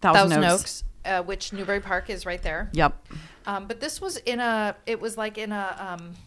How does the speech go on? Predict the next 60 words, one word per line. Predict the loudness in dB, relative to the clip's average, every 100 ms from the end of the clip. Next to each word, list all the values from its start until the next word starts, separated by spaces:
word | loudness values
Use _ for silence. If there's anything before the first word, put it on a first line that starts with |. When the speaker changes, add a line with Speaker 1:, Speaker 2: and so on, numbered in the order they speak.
| _ -12
Speaker 2:
like | -8
a |
strip | -4 -2 -2
mall | -4 -6
kind | -6 -6
of. | -6 -12 -14 -20 -20 -20 -20 -20 -16 -4
And | 0 0 0 -2
from | -2 -2
the | -2
outside, | -2 -2 -2 -2 0 0 -2 -6
you | -8 -4 0
don't, | 0 0 -4
you | -10
can't | -6 -6
really | -4 -6
see | -6 -8
how | -8
cool | -8 -6 -4 -6
it | -8
is. | -10 -6
You |
just | -4 -2
Speaker 1:
Mm-mm. | 0
Speaker 2:
see | 0 -2
the | -6 -10
sign, | -6 -4 -4 -8 -12 -14 _ -20 -4
and | 2 2
they |
have | 4 4
Speaker 1:
Oh, | 4 4
Speaker 2:
an, |
Speaker 1:
and | 4
the | 2
Speaker 2:
uh, | 2
Speaker 1:
smoking | 0 0 -2 0 0
Speaker 2:
like | 0
a | 0
Speaker 1:
section. | 2
Speaker 2:
patio, | 2 2 -2
like | -4 -6
a |
smoking | -8 -8 -8 -8
section | -8 -12 -12
with | -12
tables | -8 -6 -6 -6
where | -10
you | -10
could | -8
sit | -6 -6
and | -8
drink | -6 -6
Speaker 1:
Yeah. | -4
Speaker 2:
and | -6
eat | -10 -14 _
'cause | -14 -6
they | -6
have | -4 -6
food. | -2 0 0 -2 -8 _ _ -20 -20 -16
So | -8 -8
we | -6 -6 -6 -8 -12